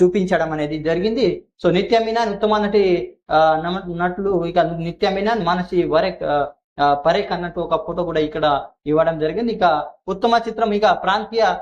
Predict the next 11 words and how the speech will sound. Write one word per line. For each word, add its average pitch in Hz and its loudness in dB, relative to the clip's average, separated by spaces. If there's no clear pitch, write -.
ప్రాంతీయ 214 0
ఉత్తమ 214 2
తెలుగు 208 2
చిత్రంలో 190 0
కార్తికేయ 185 0
టూ 180 -4
కూడా 185 4
అద్భుత 165 0
విజయాలు 175 2
సాధించింది. 170 -2
మనం 151 -6